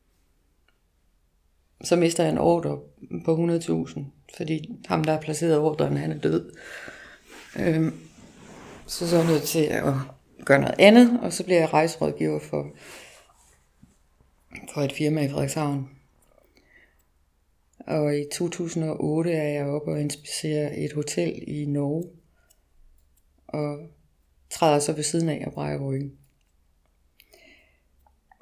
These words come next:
Øhm, og så ramler hele min verden. Det her med at være dygtig, som jeg starter med at sige, det er jo noget, der har fulgt mig. Og det er noget, øhm,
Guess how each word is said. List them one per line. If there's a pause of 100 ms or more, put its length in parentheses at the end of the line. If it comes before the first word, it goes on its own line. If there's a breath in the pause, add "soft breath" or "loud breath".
Øhm, (1700 soft breath)
og
så
ramler
hele
min
verden. (2500)
Det
her
med
at
være
dygtig,
som
jeg
starter
med
at
sige,
det
er
jo
noget,
der
har
fulgt
mig. (420)
Og
det
er
noget,
øhm,